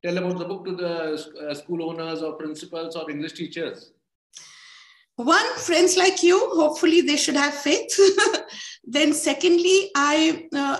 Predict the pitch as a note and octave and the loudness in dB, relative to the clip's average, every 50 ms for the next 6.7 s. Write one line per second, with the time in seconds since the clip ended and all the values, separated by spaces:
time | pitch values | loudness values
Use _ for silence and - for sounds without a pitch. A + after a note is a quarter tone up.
0 | - - - G4+ A4 A#4 A4+ G#4+ G#4+ - D#4 E4 D#4+ - E4 D#4+ C#4 E4 D4+ C4+ | -4 -4 -4 -4 -4 -6 -12 -12 -6 -4 -4 -4 -4 -4 -4 -2 -2 0 0 0
1 | - - C#4 C#4 C#4 - - A#3 G#3+ A3 G#3+ A3 A3 - - F4+ - - - - | -2 -2 -4 -6 -10 -10 -12 -10 -10 -8 -8 -8 -8 -4 -2 0 0 0 -2 -4
2 | - - - - - _ _ _ _ - - D4+ F4+ G4 - - - _ - D#4 | -8 -8 -18 -20 -20 _ _ _ _ -4 0 2 2 2 2 -2 -8 _ 0 2
3 | E4 F4 F#4+ D4+ C#4+ C#4+ E4 F4 F4+ F4+ G#4 A4+ G4 E4+ D#4+ D#4+ D#4+ E4+ G4 - | 4 4 4 2 2 4 4 6 6 6 4 4 4 6 8 8 8 6 4 2
4 | F#4+ F#4+ F#4+ - - D4+ D4 - F4+ F4 D#4+ D4 C4 B3+ A#3+ D4 D#4+ E4+ C4+ C4 | 2 2 2 2 0 -2 0 0 0 0 0 0 -4 -2 2 2 0 2 0 -6
5 | - C#4+ C#4 C#4+ C4+ - - - - - _ _ B3 C4+ B3+ - C#4+ C4 D#4 D#4 | -2 -2 0 0 0 -2 -6 -10 -14 -20 _ _ -8 -6 -4 -2 -2 0 0 0
6 | D#4 - C4+ C4 C#4+ C#4 - - - C4 B3 - - - | 0 0 2 2 2 2 0 0 0 0 0 0 0 -2